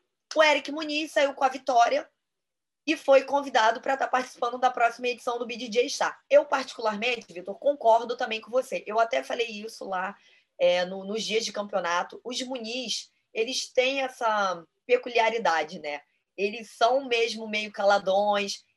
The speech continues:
eles mostram, é, eles gostam de mostrar o melhor que eles têm, que é o jiu-jitsu. O Eric, o Anderson, né, eles são muito calados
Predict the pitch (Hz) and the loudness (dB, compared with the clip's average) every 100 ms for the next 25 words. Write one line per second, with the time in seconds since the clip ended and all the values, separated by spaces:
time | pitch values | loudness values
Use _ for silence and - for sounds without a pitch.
0 | - 226 226 208 202 220 262 - 269 277 | -10 -6 -6 0 4 4 2 0 2 4
1 | 269 - _ _ 190 196 220 247 240 240 | 2 -6 _ _ 2 4 2 -2 -2 0
2 | 269 294 269 254 233 226 254 247 247 247 | 0 -2 -6 -2 -2 0 2 2 0 -4
3 | 226 233 - 254 262 - 160 143 202 214 | 0 -2 -2 -8 -6 -4 -4 -2 -2 -2
4 | 202 254 185 139 131 - 131 - _ _ | -4 -4 -6 -8 -14 -20 -20 -20 _ _
5 | _ 190 214 247 240 220 - 220 190 220 | _ 2 4 6 2 -2 -10 -8 -4 -2
6 | 233 220 208 202 233 214 208 _ _ _ | 0 -2 -4 -8 -4 -4 -4 _ _ _
7 | - 196 180 208 208 208 - - 233 226 | 0 2 2 0 -4 -6 -10 -4 -4 -2
8 | 233 285 285 285 269 240 - 247 220 190 | -6 -8 -6 -4 -4 -4 -4 0 2 4
9 | 208 214 247 262 - | 4 2 -4 -8 -10